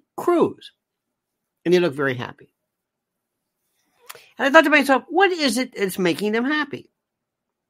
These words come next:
What is it that's making them happy? Is it the, is it the cruise? No. Is it the particular port of call? No, no. Is it the ship line they were, no. Is it the time of day? No."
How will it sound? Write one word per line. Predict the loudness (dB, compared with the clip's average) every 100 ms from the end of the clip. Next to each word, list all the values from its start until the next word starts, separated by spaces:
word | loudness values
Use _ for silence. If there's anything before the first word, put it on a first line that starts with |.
| _ _ _ _ -8
What | -4 -2 6
is | 6 6
it | 0
that's | -2
making | -2 -4 -4
them | -6 -8
happy? | -10 -14 -16 -16 -8
Is | -6
it | -4
the, | -6 -10 -12 _
is | -4 -4
it |
the | -6
cruise? | -6 -4 -2 -2 -6 -8 _
No. | -8 -8 -8 _ _ _ _ _ _ _ _ _ _ _ _ _ _ _ _ -4
Is | -2 -2
it | -2
the | -4
particular | -6 -8 -4 -4 -6 -10 _ _ _
port | 2 2 2
of | -2
call? | -4 -2 -2 -4 -8
No, | -10 -10 -10 _ _ _
no. | -20 -20 _ _ _ _ _ -4
Is | 0
it | 0 2
the | 2 2 -2
ship | -8 0 0 0
line | -8 -4 -2 0 0
they | -2
were, | -2 -4
no. | -4 -4 -8 -8
Is | -6
it | -6 -6
the | -6 -4 -2
time | 2 2 2
of | -2
day? | -4 -4 -4 -6
No." | -10